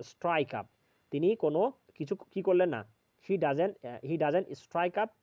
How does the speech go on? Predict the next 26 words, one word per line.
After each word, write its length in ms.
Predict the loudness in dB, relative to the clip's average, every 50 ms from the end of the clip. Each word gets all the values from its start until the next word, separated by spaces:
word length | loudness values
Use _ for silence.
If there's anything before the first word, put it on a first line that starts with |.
| 2
any 120 | 2 2 4 2
conversation, 440 | 0 2 0 -2 -2 -2 -6 -8 -8 -6
তিনি 180 | -6 -4 -4 -4
কোনো 180 | -4 -4 -6
ধরনের 260 | -4 -4 -4 -4 -4 -4
কথাবার্তা 560 | -6 -8 -4 -4 -6 -6 -4 -4 -4 -4 -4
চালিয়ে 360 | -4 -6 -4 0 0 0 0
গেলেন 280 | 0 0 0 0 0 0 -2 -4
না, 60 | -8 -8 -12 _ _ _ _ _ _ _ _ _ _ _ -4
ঠিক 120 | -2 0
আছে। 180 | 0 2 0 0 -2 _ _ _ _ _ _ _ -12 -6 -2
Having 280 | 0 2 2 2 2 4 4 4
noticed 380 | 4 4 4 2 2 2 0 -4 -16 -18 -10 -6
সোনাবানস 540 | -2 0 2 4 4 4 4 2 2 -2 -8 _ _ _ _ _ -6
পিউফি 360 | -2 -2 -2 0 0 2 4 4 6
রা-, 200 | 4 4 0 -4 -6 -2
আইস, 220 | 0 0 0 -2 -4 -12 _ -6
ঠিক 120 | -2 -2
আছে, 180 | -2 -2 -2 -6 -8 -10 _ -8
খুব 120 | -8 -6 -2 0
চমৎকার 340 | 2 2 2 0 0 0 0
কথা 140 | 0 -2 0
বলছে, 200 | 0 0 0 0
দেখেন 240 | -2 -2 -4 -4 -6 -6 _ _ _ _ _ _ _ _ _ _ _ _ _ _ _ _ _ _ _ 0
কেন, 140 | 2 4 4 2 0 -2 _ _ _ _ _ _ -8 -2 0
having 260 | 0 2 2 2 2